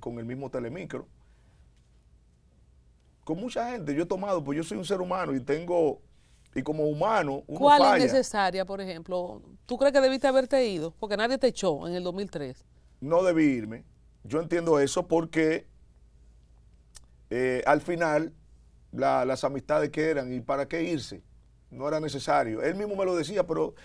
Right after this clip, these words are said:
Speaker 1: tú sí eres rebelde. <laughs> Me decía, ahora, ¿por qué tú eres tan rebelde? Digo, bueno,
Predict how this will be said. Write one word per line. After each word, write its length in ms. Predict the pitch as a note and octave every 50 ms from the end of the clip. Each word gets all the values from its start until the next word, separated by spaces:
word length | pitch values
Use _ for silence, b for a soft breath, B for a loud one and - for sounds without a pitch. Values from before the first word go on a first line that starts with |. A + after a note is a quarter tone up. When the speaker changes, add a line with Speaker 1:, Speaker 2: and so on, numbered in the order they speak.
| b b b b
Speaker 1:
tú 80 | - A3
sí 100 | - A#3
eres 160 | A3 A3 G3
rebelde. 640 | G#3 C#4 - E3+ - - - - - - - - -
<laughs> 40 | -
Me 60 | - -
decía, 500 | - - - - - - - - - - B B B B B -
ahora, 160 | - D3+ D#3 D3+
¿por 160 | D3+ - C#5
qué 80 | - C5 B4
tú 60 | B4
eres 160 | G4 G3+ E3
tan 120 | F#3+ -
rebelde? 520 | - D#3 C#3+ C#3 C#3 C#3 C3 B2+ A#2 A2 - b b b b -
Digo, 160 | C3+ D#3 E3
bueno, 500 | F3 E3+ - A#4 G#4+ - G3 - A#3+